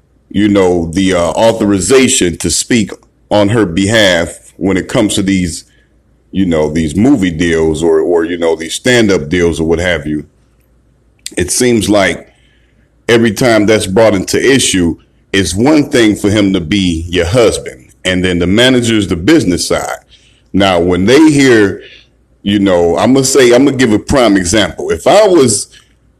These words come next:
a movie exec, you know, I wanted to put something together for Monique,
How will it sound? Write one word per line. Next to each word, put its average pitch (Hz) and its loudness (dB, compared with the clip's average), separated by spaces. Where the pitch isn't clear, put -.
a 104 2
movie 104 2
exec, 85 -4
you 87 -4
know, 95 0
I 87 0
wanted 123 2
to 127 -4
put 143 0
something 123 2
together 110 0
for - -6
Monique, 104 0